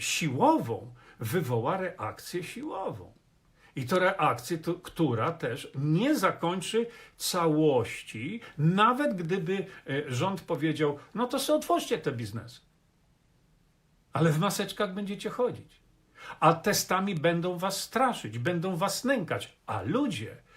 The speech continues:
Polacy, chorzy będą umierać. O to mi chodzi. Natomiast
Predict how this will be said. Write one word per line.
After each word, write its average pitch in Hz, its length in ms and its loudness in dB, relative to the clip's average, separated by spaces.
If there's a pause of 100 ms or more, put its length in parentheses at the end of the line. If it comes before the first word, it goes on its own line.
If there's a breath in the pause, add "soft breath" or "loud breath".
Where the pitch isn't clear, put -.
(180 loud breath)
Polacy, 202 680 0 (260 loud breath)
chorzy 220 580 0 (200 loud breath)
będą 190 360 0
umierać. 127 760 -2 (560)
O 151 120 4
to 135 120 -2
mi 107 100 -4
chodzi. - 340 -14 (420 loud breath)
Natomiast 196 600 2